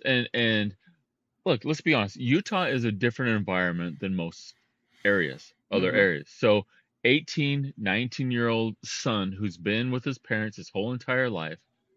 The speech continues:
Speaker 1: suddenly shipped off to South Jersey,
Speaker 2: <laughs>
Speaker 1: Philadelphia.
Speaker 2: Yep.
Speaker 1: Philadelphia.
Speaker 2: Mm-hmm.
Speaker 1: Now, and everybody knows stories and, and hears things that happens in Philadelphia.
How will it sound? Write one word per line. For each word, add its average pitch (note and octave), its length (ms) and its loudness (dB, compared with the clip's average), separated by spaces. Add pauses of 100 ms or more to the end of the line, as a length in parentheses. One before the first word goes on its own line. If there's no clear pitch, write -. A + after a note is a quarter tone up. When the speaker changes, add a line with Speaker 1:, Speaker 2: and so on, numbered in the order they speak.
(240)
Speaker 1:
suddenly F3 460 2
shipped D3 340 2
off A2+ 260 2
to A2 100 -4
South A#2+ 420 2 (100)
Jersey, A2+ 600 2 (220)
Speaker 2:
<laughs> - 1200 -16
Speaker 1:
Philadelphia. D#3 720 6 (380)
Speaker 2:
Yep. C3+ 260 0 (500)
Speaker 1:
Philadelphia. C3 920 4 (200)
Speaker 2:
Mm-hmm. A#2 440 -8
Speaker 1:
Now, A2+ 260 4 (500)
and G#2+ 320 0
everybody C#3 720 4
knows A#2 400 2
stories B2 720 4
and, F2+ 320 0
and F2 200 0
hears A2+ 380 4
things A#2+ 280 2
that F2+ 100 -2
happens A2+ 400 -4
in F#2+ 140 -2
Philadelphia. A2 720 0